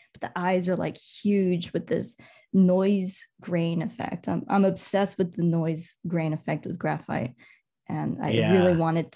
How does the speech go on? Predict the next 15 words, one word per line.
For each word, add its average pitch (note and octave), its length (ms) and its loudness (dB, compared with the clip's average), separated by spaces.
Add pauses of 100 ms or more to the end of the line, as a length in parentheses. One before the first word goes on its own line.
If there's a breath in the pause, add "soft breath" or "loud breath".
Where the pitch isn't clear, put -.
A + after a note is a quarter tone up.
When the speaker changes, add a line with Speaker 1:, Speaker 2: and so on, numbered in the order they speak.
Speaker 1:
to E3 340 -6 (200)
use F3+ 240 0
that E3 200 0
technique. E3 720 -2 (360 soft breath)
And E3+ 120 -2
then E3 140 0
I D#3+ 60 0
had E3 180 -2
a D#3 60 -2
dream F3+ 720 0
about F3 400 -4
that - 300 -8
creature, F#3 420 2
just, E3+ 260 -2
like, - 240 -8